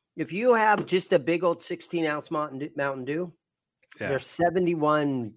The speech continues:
Speaker 1: grams of, uh, caffeine in that. That Bang Energy has seven hundred.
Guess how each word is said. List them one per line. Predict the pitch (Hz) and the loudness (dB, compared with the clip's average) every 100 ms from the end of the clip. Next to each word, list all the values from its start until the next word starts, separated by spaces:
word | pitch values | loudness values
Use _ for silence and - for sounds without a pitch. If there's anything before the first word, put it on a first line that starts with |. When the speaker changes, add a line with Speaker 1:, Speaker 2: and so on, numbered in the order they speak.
| _ - | _ 0
Speaker 1:
grams | 135 139 139 143 135 113 | 2 2 2 0 -2 -6
of, | 123 113 113 92 120 | -6 -6 -6 -6 -2
uh, | 110 107 98 - | 0 -2 -6 -4
caffeine | 127 113 131 120 | -2 -2 -2 -2
in | 110 | -4
that. | 101 92 - _ _ _ _ _ _ | -8 -12 -16 _ _ _ _ _ _
That | 143 139 | -2 4
Bang | 170 165 | 6 8
Energy | 156 151 127 127 | 6 4 2 0
has | 127 | 2
seven | - - 143 143 | 2 4 4 2
hundred. | 131 139 131 123 101 | 0 -2 0 -2 -4